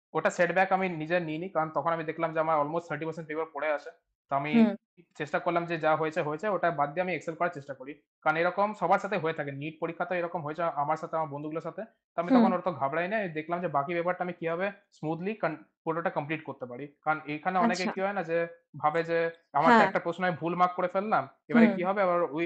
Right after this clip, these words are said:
Speaker 1: ওভারথিংকিং করতে গিয়ে আরো যে ওরা তিরিশ টা প্রশ্ন থাকে সেটা ওরা ঠিক অ্যান্সার দিতে পারে না বা ওটা তো ভুল
Speaker 2: কারেক্ট।
Speaker 1: করে চলে আসে।
Speaker 2: হুম, হুম।
Speaker 1: তো আমি নিজের মাইন্ডটাকে ওইরকমভাবে প্রিপেয়ার করেছিলাম। আর তাছাড়া যেহেতু অনেকগুলো এক্সামস দিয়েছিলাম এই বছর। নিট এর,
Speaker 2: হুম।
Speaker 1: নিট ছাড়া ব্যাকআপ এ। তো সেইজন্য
Speaker 2: হুম।
Speaker 1: একটা কিউ-, একটা level of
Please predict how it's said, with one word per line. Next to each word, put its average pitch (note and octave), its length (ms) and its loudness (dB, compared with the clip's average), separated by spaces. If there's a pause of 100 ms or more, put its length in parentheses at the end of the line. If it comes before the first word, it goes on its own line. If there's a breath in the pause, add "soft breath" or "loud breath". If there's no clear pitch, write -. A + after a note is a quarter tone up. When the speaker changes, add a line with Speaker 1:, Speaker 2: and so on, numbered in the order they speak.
(100)
Speaker 1:
ওভারথিংকিং F3+ 520 -4
করতে F3+ 220 -8
গিয়ে F#3 120 -4
আরো F3 220 2
যে F3+ 120 -6
ওরা F3+ 160 0
তিরিশ E3 260 -2
টা F#3+ 80 -2
প্রশ্ন F3+ 240 -4
থাকে G3 180 -4
সেটা F3 220 -4
ওরা F3 140 0
ঠিক F3 160 -6
অ্যান্সার E3+ 240 -6
দিতে D#3+ 160 -6
পারে D3 180 0
না A#2+ 120 -8
বা D3+ 80 -4
ওটা D3+ 180 -4
তো G#3 100 0
ভুল - 20 8
Speaker 2:
কারেক্ট। G3+ 220 4
Speaker 1:
করে D#3 140 -2
চলে B2+ 200 -10
আসে। - 200 -14
Speaker 2:
হুম, A3+ 220 2 (100)
হুম। G3 280 -2
Speaker 1:
তো D3 100 -2
আমি D3+ 180 0
নিজের E3+ 220 0
মাইন্ডটাকে E3 460 0 (220)
ওইরকমভাবে D#3+ 380 0
প্রিপেয়ার F3+ 280 -4
করেছিলাম। F3+ 320 -4
আর E3+ 60 0
তাছাড়া E3+ 280 -4
যেহেতু E3+ 240 -6
অনেকগুলো F3 320 -2
এক্সামস E3 280 0
দিয়েছিলাম D#3+ 300 -6
এই C#3 80 -8
বছর। C3 220 -14 (320)
নিট C4+ 180 2
এর, A#3 160 8
Speaker 2:
হুম। A#3 40 0 (100)
Speaker 1:
নিট D3 200 -6
ছাড়া D3+ 160 0
ব্যাকআপ C#3 320 -4
এ। D3 80 -8 (220)
তো D#3 120 -10
সেইজন্য G3+ 400 4
Speaker 2:
হুম। G3 140 2 (120)
Speaker 1:
একটা D#3 320 -2
কিউ-, F3+ 320 -6
একটা D3+ 220 -2 (260)
level D#3+ 240 -2
of F3 140 2